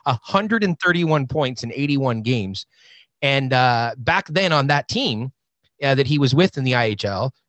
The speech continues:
um, that was Fort Wayne. And the second person in the, in the points battle on that club was Bruce Boudreau. And interestingly enough, Boudreau was a player and listed as the assistant coach with Loach that year in Fort Wayne. So interesting. So anyway,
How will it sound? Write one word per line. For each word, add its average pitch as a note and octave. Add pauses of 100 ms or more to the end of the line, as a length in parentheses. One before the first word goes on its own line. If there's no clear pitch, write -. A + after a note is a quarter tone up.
um, A2+
that D#3
was C#3+
Fort D3
Wayne. C3+ (180)
And C3+ (140)
the C#3+
second -
person B2 (440)
in B2
the, B2+
in A#2+
the A2+
points D#3
battle B2+
on A#2
that A#2+
club A2+
was B2+
Bruce D3
Boudreau. C3 (120)
And C#3
interestingly E3
enough, D#3+
Boudreau D3+
was C#3+
a A2
player G#3+ (280)
and F3
listed E3
as D3+
the C3+
assistant C3
coach F3 (340)
with C3
Loach B2
that B2
year A#2+
in A2
Fort A2+
Wayne. A2
So A#3
interesting. A2+
So A3+
anyway, D3